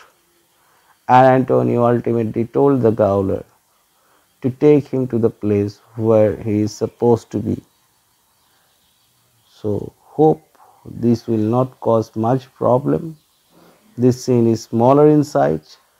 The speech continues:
but does have a great importance, since we can say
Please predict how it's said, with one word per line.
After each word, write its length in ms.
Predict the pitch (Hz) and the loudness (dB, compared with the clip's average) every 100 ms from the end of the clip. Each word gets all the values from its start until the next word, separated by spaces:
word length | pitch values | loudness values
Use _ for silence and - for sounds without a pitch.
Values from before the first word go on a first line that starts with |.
| _ _ _ _ _ _ | _ _ _ _ _ _
but 300 | 113 110 110 | -4 -4 -2
does 240 | 120 120 110 | 0 0 0
have 200 | 110 107 | -2 -2
a 60 | |
great 300 | 107 135 139 | -2 0 2
importance, 800 | 139 135 73 71 73 71 123 - _ _ _ _ _ _ _ _ _ _ _ _ | 2 0 -2 -6 -6 -10 -12 -18 _ _ _ _ _ _ _ _ _ _ _ _
since 680 | _ 120 113 110 104 - - | _ -6 -4 -4 -6 -12 -16
we 160 | - 113 | -8 -8
can 280 | - 101 104 | -6 -8 -8
say 360 | - 135 165 | -4 -4 -4